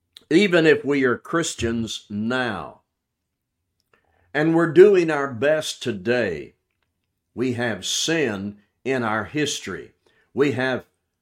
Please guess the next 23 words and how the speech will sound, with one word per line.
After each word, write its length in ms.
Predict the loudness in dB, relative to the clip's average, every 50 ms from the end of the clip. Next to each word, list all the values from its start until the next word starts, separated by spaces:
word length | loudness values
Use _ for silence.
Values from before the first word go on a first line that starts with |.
| _ _ _
no 540 | -10 -6 -4 -2 2 4 4 4 4 4 2
perfect 840 | 0 -2 -6 -12 -6 -2 -2 -2 -2 -2 -4 -6 -6 -6 -8 -10 -10
record 580 | -6 -2 -2 0 -2 -2 0 -2 0 0 0
of 160 | -2 -2 -2
behavior 760 | -2 -4 -4 -4 -4 -2 0 0 -2 -2 -6 -12 -14 -14 -16 _ _ _ _ _ -10
that 220 | -10 -8 -8 -6
we 140 | -4 -4 -4
can 280 | -2 -2 -4 -4 -4 -6
depend 420 | -8 -4 -2 0 0 0 0 -2
upon 380 | -4 -4 -4 -4 -4 -4 -6 -6
to 100 | -8 -8
get 240 | -6 -6 -6 -4
us 240 | -4 -4 -6 -6 -8 -8
to 140 | -8 -8
heaven. 360 | -6 -6 -6 -8 -8 -12 -18 -20 _ _ _ _ _ _ _ -14
So 180 | -10 -10 -8
this 280 | -2 0 0 0 0 -2
passage 580 | -4 -2 -2 -2 -2 -2 -4 -6 -6 -4 -4
in 200 | -4 -4 -4 -2
Romans 460 | -2 -2 -2 -2 -2 -4 -6 -6 -8 -6
one 320 | -4 -4 -2 -2 -2 -4
is 160 | -4 -6 -6
about 560 | -6 -6 -4 -4 -2 -2 -2 -4 -6 -8 -12